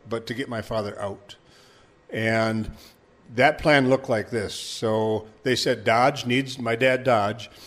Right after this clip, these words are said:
needs to, uh, have a home off the farm. He cannot live on the farm because it's just too convenient for him to always be there then.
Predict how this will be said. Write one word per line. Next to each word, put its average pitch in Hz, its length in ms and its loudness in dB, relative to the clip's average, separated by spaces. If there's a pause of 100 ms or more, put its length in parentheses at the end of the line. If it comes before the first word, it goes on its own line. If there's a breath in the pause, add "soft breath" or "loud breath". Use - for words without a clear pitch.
(340 loud breath)
needs 135 440 0
to, 139 420 0
uh, 123 240 2
have 127 240 0
a 135 60 6
home 127 280 0
off 117 320 -2
the 101 80 -12
farm. 92 320 -10
He 101 100 -12
cannot 117 440 -4
live 117 180 -4
on 113 120 -6
the 107 80 -8
farm 98 340 -8
because 95 300 -8
it's 92 140 -14
just - 260 -10
too 131 120 -8
convenient 120 540 -4
for 110 120 -8
him 107 200 -6
to 107 120 -8
always 104 360 -4
be 104 200 -8
there 95 200 -10
then. 90 240 -14